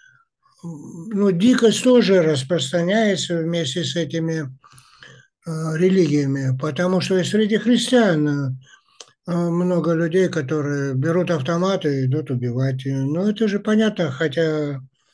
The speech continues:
Христос сказал: «Царство Божие внутри вас есть». А, ну вот, э,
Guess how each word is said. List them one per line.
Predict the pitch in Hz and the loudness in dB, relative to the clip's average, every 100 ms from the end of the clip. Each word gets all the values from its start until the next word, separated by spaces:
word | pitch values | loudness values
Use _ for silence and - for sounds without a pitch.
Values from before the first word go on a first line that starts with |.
| _ _ _ _ _ _ | _ _ _ _ _ _
Христос | - 143 131 170 131 | -8 -6 -2 -2 -2
сказал: | 131 151 139 143 131 | -4 -4 -2 -2 -4
«Царство | 170 160 127 165 | -2 -2 -2 -4
Божие | 143 165 190 151 165 151 | 0 2 2 2 0 0
внутри | 156 135 165 160 | -2 -4 -2 -2
вас | 147 175 156 - - | 0 0 0 -2 -2
есть». | 131 135 127 - - - _ - - _ _ _ _ _ | 0 2 0 -4 -10 -16 _ -20 -20 _ _ _ _ _
А, | 175 165 151 151 | -8 -6 -4 -4
ну | 185 226 226 | 0 2 4
вот, | 220 208 | 2 2
э, | 175 170 165 | 0 2 0